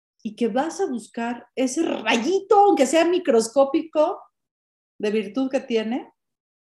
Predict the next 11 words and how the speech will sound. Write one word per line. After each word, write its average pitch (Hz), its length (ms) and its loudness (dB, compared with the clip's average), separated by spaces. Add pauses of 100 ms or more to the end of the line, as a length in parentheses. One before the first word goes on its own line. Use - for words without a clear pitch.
(880)
y 202 200 -12
tú 311 120 0
vas 349 220 -2
a 277 40 0
actuar 240 520 -6
en, 190 400 -12 (320)
a 185 260 -6
favor 247 680 2
de 170 160 -6
esa 165 160 -8
virtud. - 400 -16